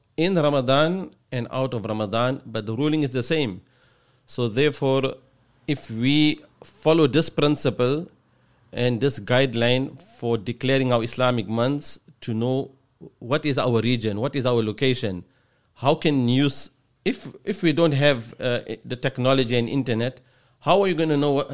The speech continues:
it's even like, it's like saying, how would the people in Makkah know what, what Me-, Medina,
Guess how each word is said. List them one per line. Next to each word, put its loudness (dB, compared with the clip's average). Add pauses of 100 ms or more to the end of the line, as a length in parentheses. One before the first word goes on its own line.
it's -8
even -2
like, -8 (140)
it's -14
like -2
saying, -2 (420)
how 2
would 6
the 2
people -2
in 2
Makkah 0
know 0
what, -2
what -6
Me-, -2
Medina, 2